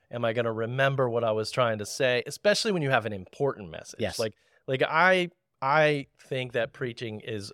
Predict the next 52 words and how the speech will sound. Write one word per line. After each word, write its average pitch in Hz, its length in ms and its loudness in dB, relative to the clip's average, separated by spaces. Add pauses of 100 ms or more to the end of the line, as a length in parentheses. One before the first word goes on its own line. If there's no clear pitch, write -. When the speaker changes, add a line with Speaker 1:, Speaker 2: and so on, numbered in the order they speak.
(160)
Speaker 1:
extremely 127 600 4
important. 98 460 -6
So - 100 -6
whenever 104 300 -4
I'm 101 140 -8
preaching 143 520 -4
a 98 40 -2
message, 104 720 0 (580)
I 139 80 4
wanna 131 160 8
make 117 160 0
sure 123 220 -4
that 113 120 0
I 104 180 -4
know 123 540 2
that 107 220 -2
content. 98 440 -12 (200)
Like, 107 220 -2
Speaker 2:
Right. 104 100 -4
Speaker 1:
I - 20 -2
don't 139 140 4
wanna 143 140 6
mess 120 300 -2
up. 117 220 0
I - 60 -4
don't 113 80 0
Speaker 2:
Right. 139 60 2
Speaker 1:
wanna 123 140 -2
be 117 100 -6
like, 110 240 -4
"Oh, 170 100 0
the 127 80 -2
Bible 160 280 4
says 123 220 -2
this," 147 200 -2
and 113 80 -8
it 98 100 -12
doesn't. 110 360 -8 (220)
Speaker 2:
Yep. 113 160 -4 (380)
Speaker 1:
But 151 160 10
if 147 140 8
I'm, 139 300 4
you 170 140 -2
know, 113 180 2
and 135 140 2
if 143 100 2
I'm 127 280 4
in 147 120 -2
front 156 220 4
of 135 40 2
my 110 160 2
class, 123 760 -4